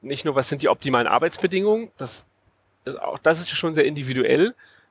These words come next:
äh, sondern wie kann man das insgesamt alles so gestalten, dass wir als Arbeitgeber wirklich Gastgeber sein können. Also im besten Wortsinne, die Kollegen kommen zu uns, weil sie sich im Empfang fühlen und weil wir ihnen das allerbeste Umfeld für ihre Arbeit,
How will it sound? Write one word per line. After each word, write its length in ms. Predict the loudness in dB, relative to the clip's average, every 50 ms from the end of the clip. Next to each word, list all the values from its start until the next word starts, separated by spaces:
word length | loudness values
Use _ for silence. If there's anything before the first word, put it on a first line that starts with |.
| _ -8
äh, 160 | -4 -2 2
sondern 200 | 4 4 4 2
wie 80 | 0 -2
kann 140 | -2 0 0
man 60 | 0 0
das 60 | -2
insgesamt 460 | -6 -4 -2 0 0 0 0 -2 -2
alles 220 | -2 -2 -2 -2
so 120 | -2 -4 -2
gestalten, 520 | -2 -2 -2 2 2 4 4 2 0 0 -2
dass 200 | -2 -2 0 2
wir 140 | 2 4
als 260 | 4 2 2 0 -6 -4
Arbeitgeber 800 | 2 4 4 4 4 2 0 0 -4 -6 -4 0 0 0 0 0
wirklich 300 | -4 -6 -8 -10 -4 0
Gastgeber 760 | 0 2 2 0 -4 -4 -4 -2 0 2 2 2 0 -2 _ _
sein 360 | -2 2 2 2 2 0 -4
können. 260 | -4 -4 -4 -4 -6
Also 220 | -10 -8 -6 -6
im 300 | -8 -8 -10 -12 -14 -16 _ _ _ _ _
besten 380 | 0 0 0 0 -4 -8 -4 0
Wortsinne, 540 | 2 2 2 2 0 0 2 4 2 2 2 -2 -14 -20 -20 -20 -20 -16 -10
die 100 | -10 -8
Kollegen 420 | -4 -2 0 2 2 2 2 0 0
kommen 220 | 0 0 0 0
zu 140 | -2 -2 0
uns, 360 | 0 0 -2 -2 -6 -8 -10 -12 -8 -4
weil 140 | -2 -2 -2
sie 80 | -2
sich 260 | -4 -4 -6 -6 -8 -14 -16 -20 -20 -20 -20 -20 -20 -14 -12
im 200 | -10 -10 -10 -12 -14 -20 -14 -6 -4
Empfang 460 | -4 -4 -2 -2 -2 -2 -2 -4 -6
fühlen 400 | -4 -2 0 2 2 2 0 -2 -10 -18 -20 -20 -20 -20 -20 -20 -20 _ _ -20 -20 -20 -16 -12
und 100 | -6 0
weil 140 | 2 4 4
wir 80 | 4 2
ihnen 120 | 2 2
das 120 | 0 2
allerbeste 420 | 2 2 2 2 2 0 0 0 -2
Umfeld 440 | -2 -4 -4 0 2 2 2 2 0
für 100 | -4 -4
ihre 220 | -2 -2 0 2
Arbeit, 360 | 2 2 2 2 0 -2 -6